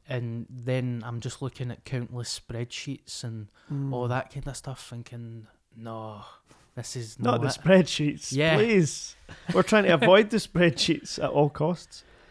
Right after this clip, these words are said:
Speaker 1: But it was, it was definitely good fun, 'cause it's, I mean, I haven't got, I mean, I only got an N Q to
Speaker 2: Mm-hmm.
Speaker 1: television production and sound recording before I walked away.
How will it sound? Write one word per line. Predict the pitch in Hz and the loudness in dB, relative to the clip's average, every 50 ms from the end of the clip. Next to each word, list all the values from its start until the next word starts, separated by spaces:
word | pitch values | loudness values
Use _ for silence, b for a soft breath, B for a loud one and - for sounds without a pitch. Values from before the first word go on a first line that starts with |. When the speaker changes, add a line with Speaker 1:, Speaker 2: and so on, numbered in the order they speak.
| b b b b b b - | b b b b b b 0
Speaker 1:
But | 196 202 208 202 | 0 0 2 0
it | 180 | -2
was, | 180 190 175 | -4 -6 -8
it | - - 202 180 | -8 -8 -6 -6
was | 165 156 | -6 -4
definitely | - - 190 190 - - 208 202 180 131 139 127 | -2 -2 -2 -2 -2 -6 -8 -8 -6 -6 -6 -6
good | 120 139 139 131 - | -4 -4 -4 -4 -6
fun, | - - - 135 156 185 196 190 | -8 -2 0 0 0 0 -2 -4
'cause | - - 147 127 143 | -4 -6 -6 -4 -4
it's, | 135 - - - - - - | -6 -6 -6 -8 -8 -6 -6
I | 135 | -4
mean, | 131 135 131 | -4 -2 -2
I | 127 123 120 | -4 -4 -6
haven't | 117 - - - - 151 151 139 143 127 110 | -8 -10 -14 -10 -6 -6 -4 -4 -6 -8 -10
got, | 107 117 110 107 - - | -12 -14 -14 -14 -16 -16
I | - - 139 | -14 -12 -8
mean, | 131 127 127 | -6 -4 -4
I | 127 | -2
only | 131 135 143 147 135 | -2 -2 -2 -4 -4
got | 113 - 131 - - | -4 -6 -6 -8 -8
an | 117 113 | -8 -8
N | 113 117 113 113 | -8 -8 -8 -10
Q | 110 - - 120 117 117 120 120 113 B B B B B B B B B B B | -12 -12 -12 -10 -8 -8 -8 -10 -12 B B B B B B B B B B B
to | - - | -6 -4
Speaker 2:
Mm-hmm. | 147 135 135 131 | -2 0 0 -2
Speaker 1:
television | 123 131 120 117 110 117 127 123 143 139 | -2 -4 -4 -6 -6 -8 -8 -8 -8 -8
production | - 147 131 139 - - - - 135 127 123 | -8 -8 -8 -8 -10 -10 -10 -10 -8 -8 -8
and | 113 110 110 | -8 -10 -10
sound | - 127 120 127 127 135 | -10 -8 -8 -8 -8 -10
recording | - - 143 131 123 131 123 120 | -10 -8 -10 -8 -8 -8 -8 -10
before | 117 - - 117 113 | -10 -12 -12 -12 -10
I | 110 | -10
walked | 107 113 113 113 - - - | -8 -8 -8 -8 -10 -10 -12
away. | 113 113 120 131 147 143 | -12 -10 -8 -8 -10 -10